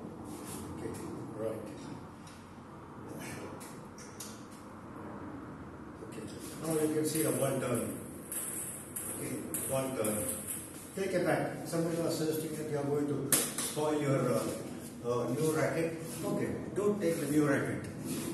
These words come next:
Take a very old racket which is used. I have got a Kung Fu racket. Okay, this is only to get the, what you call it, as a stroke.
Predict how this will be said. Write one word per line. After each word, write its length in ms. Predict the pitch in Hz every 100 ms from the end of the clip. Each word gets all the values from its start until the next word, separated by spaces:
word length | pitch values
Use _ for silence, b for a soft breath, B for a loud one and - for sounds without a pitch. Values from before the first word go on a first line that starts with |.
| -
Take 160 | 185 190
a 80 | 165
very 440 | 156 156 - - - - 139
old 220 | 160 -
racket 320 | 143 - -
which 180 | 123 -
is 120 | 120
used. 180 | 147 -
I 120 | 123
have 100 | 120
got 160 | 127 127
a 100 | 123 - - - -
Kung 200 | 147 147
Fu 180 | 147 147
racket. 400 | 127 120 156 - - - - -
Okay, 140 | 113 - B B 160
this 100 | 165
is 60 |
only 240 | 175 165 170
to 140 | 165
get 260 | 156 151 156
the, 320 | 165 160 160 - - - - 143
what 160 | 151
you 60 | 147
call 200 | 143 120
it, 120 | 104
as 120 | -
a 80 | -
stroke. 440 | - - 113 -